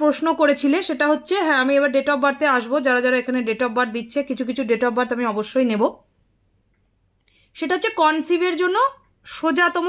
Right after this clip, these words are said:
সুইচ ওয়ার্ড, যাদের প্রবলেম হচ্ছে, যে কোনো জিনিস আমরা যখন ধারণ করতে চাইছি, যে কোনো জিনিস, যে আমি খুব একটা ভালো জিনিসের মধ্যে থাকবো, যে পেয়ে গেলাম শুধু সেটা না, যখন আমরা কোনো কিছু ধারণ করতে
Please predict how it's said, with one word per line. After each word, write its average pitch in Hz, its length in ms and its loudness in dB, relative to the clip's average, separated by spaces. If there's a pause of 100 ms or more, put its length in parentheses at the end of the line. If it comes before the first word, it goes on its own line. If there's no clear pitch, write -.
(120)
সুইচ 254 240 0
ওয়ার্ড, 202 180 0
যাদের 247 260 0
প্রবলেম 269 300 2 (120)
হচ্ছে, 277 300 0 (540)
যে 262 200 0 (120)
কোনো 415 180 2 (160)
জিনিস 349 280 2 (180)
আমরা 311 200 2 (100)
যখন 359 260 -2 (280)
ধারণ 339 320 2 (120)
করতে 262 300 2
চাইছি, 180 300 -4 (160)
যে 392 60 2 (100)
কোনো 453 220 2
জিনিস, 180 200 -6 (540)
যে 330 60 2 (140)
আমি 320 140 -2 (500)
খুব 339 120 -4 (100)
একটা 330 140 -6 (100)
ভালো 285 180 2 (100)
জিনিসের 302 380 -2
মধ্যে 311 180 -2 (160)
থাকবো, 226 360 0 (220)
যে 247 60 -2 (100)
পেয়ে 285 260 2
গেলাম 349 240 2
শুধু 330 220 -6
সেটা 247 220 -2
না, 311 60 2 (160)
যখন 269 240 -4
আমরা 285 200 0
কোনো 294 160 -2
কিছু 311 140 -6 (140)
ধারণ 240 220 4 (120)
করতে 202 200 -4